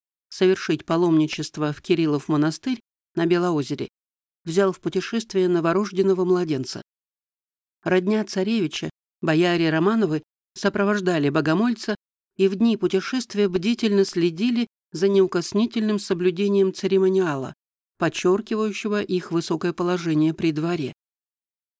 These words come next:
Где бы ни появлялась нянька с царевичем на руках, её неизменно поддерживали под руки двое бояр Романовых. Царская семья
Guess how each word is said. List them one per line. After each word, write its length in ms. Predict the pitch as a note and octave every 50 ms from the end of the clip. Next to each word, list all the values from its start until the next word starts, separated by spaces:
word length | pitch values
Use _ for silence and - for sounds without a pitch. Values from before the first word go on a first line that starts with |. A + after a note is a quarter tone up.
| _ -
Где 220 | - D3 E3+ E3+
бы 120 | D#3+ E3+ D#3+
ни 120 | D#3+ E3
появлялась 680 | D#3+ E3+ D#3 D#3+ D#3+ E3 E3 E3 D#3+ D#3 D3+ - -
нянька 460 | F3 D#3+ D#3+ D#3 D3+ D3+ D3 - D3+ -
с 80 | -
царевичем 760 | - - - - E3 D#3+ D#3+ D3 C#3+ - - - D#3+ C#3+ C#3+
на 80 | D3+ D3
руках, 400 | D#3 D#3 - A3+ A#3 A3+ - - _ _ _ _ _ _ -
её 220 | F3 E3+ E3+ F3 E3+
неизменно 640 | F3 F3 E3+ D#3 E3 F3 G3+ A3+ A#3 A#3 A3+ G#3+
поддерживали 840 | - - F3 E3+ D#3+ D3 D#3+ G3+ A#3 A#3 G#3 - A#3 G3+ G#3 G3+ G3
под 360 | G3+ - F#3+ F#3 G3+ G#3+ G3+
руки 260 | G#3 G#3 G3+ - G#3
двое 300 | E3+ D3+ D#3 D#3+ D#3+ D#3+
бояр 400 | D3+ D#3+ E3 D#3+ D#3+ D#3 D#3 D#3 - _ _ _ -
Романовых. 560 | F#3+ F3+ F3 F3 D3+ C#3 C3+ B2+ - - - _ _ _ _ _ _ _ _ _ _ _ _ _ _ _ _ _ _ _ _ -
Царская 420 | - F#3+ F#3 F3+ F3 - F#3 F3
семья 440 | D#3+ - F3 E3 F3 F3+ G3 G3+ G3+